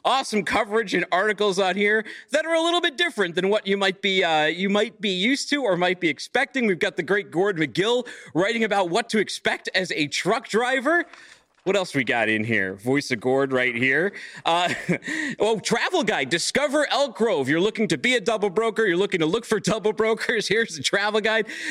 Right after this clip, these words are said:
to Elk Grove, Illinois. Enjoy that one. Truckers outraged that other truckers aren't as outraged as they are. As you can see, these are just the finest publishing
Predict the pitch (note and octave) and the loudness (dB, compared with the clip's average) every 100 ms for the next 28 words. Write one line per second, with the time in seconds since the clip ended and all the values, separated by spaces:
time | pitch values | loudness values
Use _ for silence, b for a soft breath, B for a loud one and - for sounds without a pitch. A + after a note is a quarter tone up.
0 | B F#3+ E3 F#3+ A#3 E3+ G#3+ A#3 G#3 D3+ | B -2 2 2 2 2 2 2 2 2
1 | B2 E3+ A#3+ B3+ D#4+ - B B B B | 4 4 4 2 -2 -16 B B B B
2 | _ - - - - B2+ C3 D#3 D#3 D#3+ | _ -12 -12 -16 -6 -2 0 2 2 2
3 | F3 G3+ G#3+ B3 D4+ G#3+ - - A#3+ C4+ | 0 2 2 2 -2 -4 -6 -2 0 2
4 | C#4+ A3+ G#3+ C#4 A3+ G#3+ F3 C3+ F#3 F3 | 0 0 0 0 0 0 0 -2 0 0
5 | F3+ G#3+ A3+ - G#3+ - G#3 F3+ F3+ E3+ | 0 2 0 0 -2 0 0 2 0 0
6 | - E3 - F3+ F#3 F3+ F#3 D#3+ C#3+ D3 | 0 0 2 0 2 2 0 -2 0 0
7 | A#2+ F3 G3+ G3 G3 G3 B B A#3 F#3+ | 2 2 4 4 2 -2 B B -2 0
8 | B3+ F3+ - C#4 G#3 G#3 A3 E3+ - E3 | 0 0 2 2 2 2 0 -2 -4 -2
9 | - A3 A3+ F#3+ G#3+ G3+ F3 G#3 G3 | 0 0 0 0 0 0 0 0 0